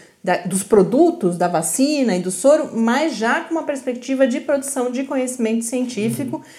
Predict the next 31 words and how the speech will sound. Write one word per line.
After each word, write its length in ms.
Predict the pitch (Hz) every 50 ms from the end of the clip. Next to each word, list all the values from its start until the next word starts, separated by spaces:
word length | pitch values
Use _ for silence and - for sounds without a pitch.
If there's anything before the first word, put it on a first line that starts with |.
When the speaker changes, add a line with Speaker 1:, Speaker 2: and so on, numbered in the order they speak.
| - - _ _
Speaker 1:
que 180 | - 339 339 220
é 80 | 185
o 60 | 196
que 100 | 233 262
vai 160 | 240 240 226 220
determinar 640 | 214 240 240 320 285 277 285 262 226 190 202 220
essa 160 | 240 - - 277
história 540 | 269 - - 190 185 196 208 226 226 233 226 - - - _ _
que 80 | - 226
a 60 | 208
Fio-, 320 | 208 208 202 196 196 196 -
o 60 | 190
Fiocruz 400 | - 208 190 196 196 196 196 196
hoje 420 | 196 190 190 190 196 208 214 208 214 - -
vira 500 | 196 170 165 185 180 180 185 190 196 202 196 - -
o 100 | 180 185
que 140 | - - 233
vira 280 | 226 180 180 196 202
em 120 | 196 202 202
termos 320 | 202 185 185 190 196 190
de 300 | 185 185 180 180 180 - - _ _ _
produção 460 | - - 175 165 185 185 - 185 180
de 80 | 190 190
conhecimento 960 | - 190 180 180 175 - - 170 165 175 196 220 226 220 208 190 208 233 - - - - - - - _ -
e 380 | 190 196 240 262 254 - - - _ _ _ _
aplicação 880 | - 226 226 - - 190 190 - - 156 - - - - 220 233 233 233
e 60 | 220 214
tecnologias 1000 | 208 196 190 - 202 185 185 180 170 175 170 185 202 214 220 214 202 - - - -
em 340 | - 214 247 302 269 233 - - _ _ _
inúmeras 880 | 262 294 294 285 285 294 311 339 359 349 359 349 330 320 294 262 233
áreas 480 | 214 202 196 208 214 220 226 226 -